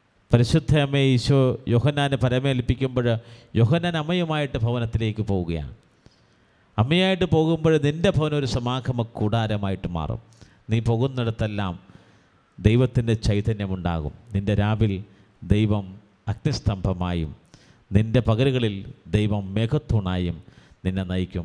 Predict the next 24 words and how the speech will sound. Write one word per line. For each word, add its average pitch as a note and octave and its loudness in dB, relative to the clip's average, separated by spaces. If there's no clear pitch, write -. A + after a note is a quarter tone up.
പുറപ്പാടിൻ്റെ F#2 -2
പുസ്തകം F2 -4
നാൽപത് G2 0
മുപ്പത്തിനാല്. E2 -6
ഈ - 2
ഒരു D#3+ 2
അനുഭവമാണ് C3+ 0
കിട്ടിയത്. F2 -6
അപ്പം - 2
അച്ഛൻ G3 2
പറഞ്ഞ F3+ 4
അച്ചിട്ടായിട്ട് G3 2
വരിക, D3 0
മുപ്പത്തഞ്ച് F3 0
ദിവസമേ F3+ 2
എടുത്തുള്ളൂ. G#2+ 0
അതുക്കു D#3 4
മുമ്പ് F3+ 2
തന്നെ E3+ 0
പരിശുദ്ധമ്മ E3+ 2
നടത്തി D#3 0
കൊടുക്കുകയാണ്. C3 -2
അതാണ് D#3+ 2
എൻ്റെ F3+ 0